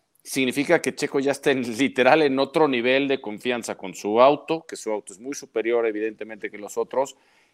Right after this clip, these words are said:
y en su confianza con él mismo, en donde puede permitirse él,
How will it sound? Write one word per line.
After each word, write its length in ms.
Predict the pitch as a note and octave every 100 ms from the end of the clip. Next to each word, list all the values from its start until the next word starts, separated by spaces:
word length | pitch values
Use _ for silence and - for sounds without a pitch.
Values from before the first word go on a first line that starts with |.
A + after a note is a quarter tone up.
| _
y 440 | - C#3 D#3 F3 C#3+
en 140 | B2
su 160 | - A2+
confianza 540 | A2+ G2+ C3 B2+ C#3+
con 180 | - A2+
él 140 | A#2+
mismo, 440 | A#2+ C3+ A2 B2+ A#2+
en 180 | A2+ G#2+
donde 280 | G#2+ G#2
puede 460 | G2 - D3+ F3 G3+
permitirse 920 | G#3 E3 C3 A#2 - D3 B2 - G#2+ -
él, 300 | A#2+ A#2